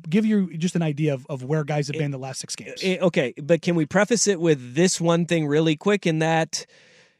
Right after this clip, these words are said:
Speaker 2: this is coming off the heels of the Blazers being far and away, the ten games prior, the most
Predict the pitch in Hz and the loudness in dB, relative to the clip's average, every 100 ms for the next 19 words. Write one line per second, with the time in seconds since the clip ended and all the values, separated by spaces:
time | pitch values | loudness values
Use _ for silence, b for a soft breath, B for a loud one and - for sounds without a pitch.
0 | b - 165 226 277 - 247 277 262 240 | b -6 6 6 6 4 4 6 6 6
1 | 208 220 254 220 185 170 202 196 202 151 | 2 6 4 4 2 6 6 6 0 4
2 | 190 185 175 - _ _ - - 214 240 | 4 6 2 -2 _ _ -20 6 8 8
3 | 269 240 220 214 165 - - 220 240 220 | 8 6 8 6 6 0 0 0 2 2
4 | 220 208 - 214 214 175 147 b - 180 | 2 0 -2 2 4 4 2 b -2 2
5 | 185 165 - | 6 4 2